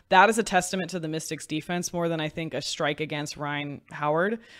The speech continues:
Um, and I expect that not to happen to her again. That said, we're in for a lower scoring game. Like I said, defensive rating for the Dream first, fourth for the Mystics, which I think is underinflated, frankly.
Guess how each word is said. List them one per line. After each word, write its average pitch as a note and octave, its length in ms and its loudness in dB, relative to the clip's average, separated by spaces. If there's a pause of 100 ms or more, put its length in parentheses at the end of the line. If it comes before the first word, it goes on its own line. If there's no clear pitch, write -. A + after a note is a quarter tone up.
(220)
Um, F3+ 160 4
and F3 80 2
I F3+ 40 2
expect - 380 2
that C#3+ 140 4
not C#3 200 -2
to D3+ 80 -4
happen D3+ 240 -2
to E3+ 80 -6
her F3+ 140 2
again. G#3+ 360 0 (600)
That G#3+ 180 6
said, F3 320 6 (140)
we're G3+ 160 -2
in B3+ 100 -2
for A3+ 160 0
a E3+ 80 4
lower D3+ 220 2
scoring D3 340 -6
game. C#3 260 -4
Like E3+ 200 -2
I E3 80 0
said, D3+ 260 -2
defensive E3+ 400 -6
rating E3 220 0
for - 80 -16
the D#3+ 80 -8
Dream D#3 260 -4
first, D#3 560 -4
fourth F#3+ 380 -2
for F#3+ 100 2
the E3+ 80 2
Mystics, D#3+ 460 -4
which E3 100 -6
I D#3 80 -2
think D#3 180 -8
is D3 360 -8 (180)
underinflated, C#3 720 -6
frankly. D3 520 -6